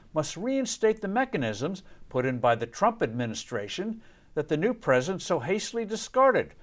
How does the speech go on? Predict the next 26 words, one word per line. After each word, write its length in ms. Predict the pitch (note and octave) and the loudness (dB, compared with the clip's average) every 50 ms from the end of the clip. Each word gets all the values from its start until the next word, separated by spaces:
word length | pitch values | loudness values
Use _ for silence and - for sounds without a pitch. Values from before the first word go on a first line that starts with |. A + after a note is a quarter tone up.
| - - - - | -20 -20 -14 -10
which 300 | - A2 - - - - | -8 -8 -8 -8 -6 0
kept 240 | - D#3+ D3+ - - | 0 0 0 0 -4
asylum 480 | A2+ - - D#3+ E3+ G3 G3 F#3 E3 | -8 -2 2 2 2 2 0 -2 -6
seekers 480 | - - - F3+ F3 F3 F#3+ E3+ B2 C#3+ | -4 -2 0 0 0 0 -2 -2 -2 -4
in 80 | C3 | -6
facilities 680 | A#2+ - C#3+ C3 - - E3+ D#3+ E3 D#3 D3+ D3+ B2+ C3+ | -6 -6 -8 -6 -4 -2 0 2 2 2 0 -2 -4 -6
in 80 | C#3 | -8
Central 480 | B2+ - - D3 C#3 B2+ - D3 C3 C#3 | -4 0 0 0 0 0 -2 -4 -2 0
America 380 | C#3 C#3+ C#3 C3+ C3 - - | 2 4 4 4 4 2 0
and 100 | B2+ A#2 | -4 -2
Mexico 640 | B2+ E3+ A#3 A3+ - - C#3+ - - G#2 G#2+ A#2 A#2+ - - - - - | 0 0 0 0 -2 -8 -8 -4 0 0 0 0 0 -4 -14 -20 -16 -6
while 160 | - A#2 B2+ | 0 2 2
their 140 | A#2+ B2+ A#2 | 4 4 2
claims 480 | A#2 - - F3 D#3+ D3+ D3+ D3 B2 D3 | 0 0 0 2 2 2 2 0 -2 -4
are 60 | C#3 | -4
being 340 | B2 B2 D3 D3 C#3+ C#3 - | -2 0 0 0 0 -2 0
processed. 720 | - F#3 F#3+ G3 F#3 - - A#2 E2 C2 - - - - - - - _ - - - - - - - | 2 4 4 4 4 0 -2 -6 -6 -6 -8 -16 -20 -20 -20 -20 -20 _ -20 -20 -20 -20 -20 -12 -2
Longer 400 | A#2 C3+ F#3 B3 C4 B3+ C#4 A3 | 2 4 4 4 4 4 2 2
term, 460 | - - - A#2+ G2+ G2+ G#2+ B2 A#2 - - - - - - - | 2 0 -2 0 0 0 0 -2 -6 -12 -18 -20 -20 -20 -8 -4
the 100 | - F#3+ | -2 0
new 180 | G3+ A#3+ C#4 C#4 | 2 2 2 2
administration 800 | B3+ G#3 A3+ A3+ A3+ G#3+ - - - E3+ D3+ D#3 D#3 - F#3+ | 2 0 -2 -2 -2 -2 -4 -2 0 2 2 2 0 -4 -6
is 140 | G3+ F#3+ E3 | -6 -8 -6
right 360 | D#3+ D#3 A#3 B3+ A#3+ D3+ - - - - - - | -2 2 4 4 4 2 0 -4 -16 -20 -12 -8
that 160 | - B2 B2 | -8 -8 -8
creating 380 | - - C#3+ D3 D3+ C#3 C3 | -4 -2 0 0 0 0 -4